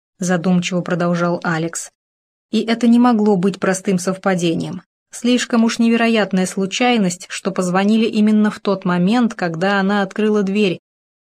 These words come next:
И к ней никто в тот вечер не собирался, кроме тебя и Поливановой. Я сразу понял, что это кто-то из вас двоих.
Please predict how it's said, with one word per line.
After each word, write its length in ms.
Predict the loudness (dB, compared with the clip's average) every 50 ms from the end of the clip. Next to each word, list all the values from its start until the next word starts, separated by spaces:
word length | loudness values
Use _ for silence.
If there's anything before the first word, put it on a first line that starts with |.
| _ _
И 100 | -8 -8
к 120 | -4 0 0
ней 180 | 2 2 4
никто 380 | 4 4 2 2 0 -2 -2 -2
в 60 | 0
тот 200 | -2 -4 -4 -2
вечер 320 | -2 -2 -2 -2 -2 0
не 140 | 0 0 0
собирался, 600 | -2 -2 -2 -2 0 0 0 0 0 -2 -4 -6 -4
кроме 280 | -2 0 0 0 0
тебя 300 | -2 -4 -4 -2 0 0
и 80 | 0 0
Поливановой. 760 | -2 -2 0 0 0 2 2 0 0 -2 -4 -6 -10 -12 -16 _ _ _ _ _ _ _ _ _ _ _
Я 200 | -4 -2 -2 -2
сразу 400 | -2 0 0 0 2 2 0 -4
понял, 400 | -2 -2 0 2 2 2 2 0
что 240 | -2 -4 -2 -2 -2
это 160 | -2 -2 -6
кто-то 340 | -6 -4 -4 -4 -2 0 -2
из 160 | -2 -2 -2
вас 240 | 0 0 0 0 0
двоих. 500 | -2 0 0 0 0 0 -2 -4 -6 -10